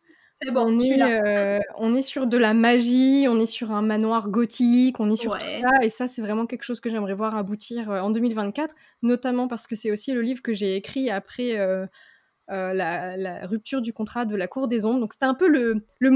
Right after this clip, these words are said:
Speaker 2: le moment de la rage.
Speaker 1: Oui.
Speaker 2: Donc, c'est le roman de la rage, on peut dire,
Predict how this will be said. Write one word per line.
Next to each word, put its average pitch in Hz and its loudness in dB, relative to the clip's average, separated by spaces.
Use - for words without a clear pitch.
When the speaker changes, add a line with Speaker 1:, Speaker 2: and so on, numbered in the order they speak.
Speaker 2:
le 240 4
moment 269 6
de 269 2
la 240 2
rage. 233 2
Speaker 1:
Oui. 247 -4
Speaker 2:
Donc, 247 0
c'est 269 0
le 269 8
roman 262 4
de 330 2
la 247 0
rage, 214 0
on 247 2
peut 226 -4
dire, 233 -4